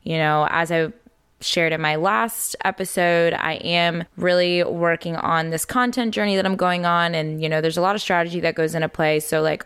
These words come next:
holding tight to these times and these hashtags and just honestly all of this bullshit. And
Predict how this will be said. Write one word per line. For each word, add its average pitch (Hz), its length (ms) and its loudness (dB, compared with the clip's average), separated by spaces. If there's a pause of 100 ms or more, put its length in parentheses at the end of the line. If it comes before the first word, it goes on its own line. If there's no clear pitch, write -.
(140)
holding 196 380 2
tight 160 320 -2
to 175 100 -6
these 156 260 -4
times 160 600 -2
and 151 300 -4
these 165 200 0
hashtags 175 680 -2
and 98 220 -6
just 175 240 -2
honestly 202 500 -2
all 180 220 2
of 185 80 -4
this 170 160 -4
bullshit. 160 800 -2
And 180 680 2